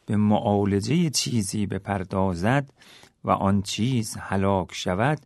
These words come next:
ضامن خواهد بود.» حضرت علی علیه السلام فرمودند: «هر کس به کار طبابت انسان یا حیوان دست می‌یازد، باید از ولی آن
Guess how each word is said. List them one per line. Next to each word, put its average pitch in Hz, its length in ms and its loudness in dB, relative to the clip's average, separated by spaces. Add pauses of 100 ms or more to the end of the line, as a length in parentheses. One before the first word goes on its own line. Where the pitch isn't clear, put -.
(380)
ضامن 90 480 0
خواهد 78 420 -6 (120)
بود.» - 300 -16 (840)
حضرت 117 400 4
علی 147 320 4
علیه 139 300 6
السلام 147 540 4
فرمودند: 131 640 2
«هر 147 180 2
کس 123 320 -2
به - 120 -4
کار 139 420 4
طبابت 117 640 0
انسان 113 680 2
یا 101 280 2
حیوان 104 600 2
دست 95 420 -2
می‌یازد، 101 760 -2 (640)
باید 110 380 2
از 101 380 0
ولی 143 500 0
آن 127 440 0